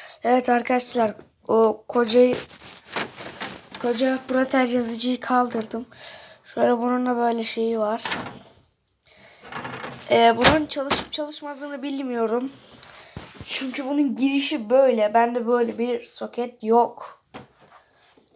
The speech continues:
Ee, sonra burası işte şöyle.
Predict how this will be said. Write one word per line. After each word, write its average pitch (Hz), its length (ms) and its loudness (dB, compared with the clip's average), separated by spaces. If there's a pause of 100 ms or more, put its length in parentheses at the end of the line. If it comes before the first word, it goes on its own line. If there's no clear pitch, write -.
(520)
Ee, 202 380 -4 (220)
sonra 233 380 -2
burası 233 400 0
işte 214 420 -6
şöyle. - 840 -12